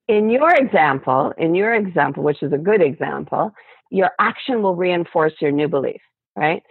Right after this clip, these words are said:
So I love that example 'cause you're like,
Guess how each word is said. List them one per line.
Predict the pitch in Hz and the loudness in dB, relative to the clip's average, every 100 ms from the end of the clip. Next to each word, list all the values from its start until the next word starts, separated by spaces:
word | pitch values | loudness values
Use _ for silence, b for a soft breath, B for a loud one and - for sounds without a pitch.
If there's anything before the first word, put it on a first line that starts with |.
| b _ - | b _ 0
So | 180 156 - | 2 2 0
I | 180 | 0
love | 190 254 269 | 4 4 2
that | 175 131 | 0 -2
example | - 151 147 - | -6 -8 -10 -10
'cause | - 160 | -4 -2
you're | 170 156 | 0 0
like, | 139 | -2